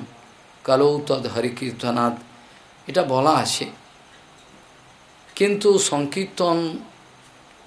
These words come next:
সর্বকালে সর্বযুগেই জয়যুক্ত হয়েছে এবং হবে। পরম বিজয়তে শ্রীকৃষ্ণ সংকীর্তনম। কালকে এই সমস্ত আলোচনা করা হয়েছিল। জন্ম,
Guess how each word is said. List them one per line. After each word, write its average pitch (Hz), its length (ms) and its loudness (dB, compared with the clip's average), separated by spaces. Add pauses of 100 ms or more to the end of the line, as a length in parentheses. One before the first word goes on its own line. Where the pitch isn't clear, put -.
(220)
সর্বকালে 139 920 2 (220)
সর্বযুগেই 131 800 0 (1120)
জয়যুক্ত 131 580 0 (300)
হয়েছে 139 460 2 (640)
এবং 127 140 -2 (160)
হবে। 101 240 -4 (1160)
পরম 147 320 6
বিজয়তে 127 520 0
শ্রীকৃষ্ণ - 380 -6 (160)
সংকীর্তনম। 110 720 -10 (1700)
কালকে 156 340 4
এই 156 120 2
সমস্ত 165 240 -2 (140)
আলোচনা 143 340 0 (100)
করা 139 240 2
হয়েছিল। 139 320 -2 (260)
জন্ম, 139 300 2